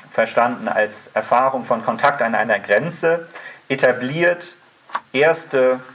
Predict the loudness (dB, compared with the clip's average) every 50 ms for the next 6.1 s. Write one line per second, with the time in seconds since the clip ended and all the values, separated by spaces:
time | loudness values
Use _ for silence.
0 | -18 -4 0 2 2 2 0 -4 -2 -2 -2 0 0 -2 0 0 2 2 0 0
1 | -2 -6 -12 -18 -20 _ -20 -14 -10 -10 -8 -8 -8 -8 -8 -8 -8 -8 -10 -12
2 | -12 -14 -6 -2 -2 0 0 -2 -2 2 2 4 4 4 4 2 2 0 -2 0
3 | 0 0 0 -2 -8 -18 -20 -20 -20 -20 -20 -20 -20 -20 -20 -20 -20 -20 -20 -20
4 | _ -20 -20 -18 -16 -14 -10 -6 -6 -6 -6 -6 -10 -14 -16 -18 -20 -20 _ -20
5 | -20 -20 -20 -18 -16 -16 -16 -18 -20 -2 2 4 4 4 4 2 -2 -4 -6 -10
6 | -14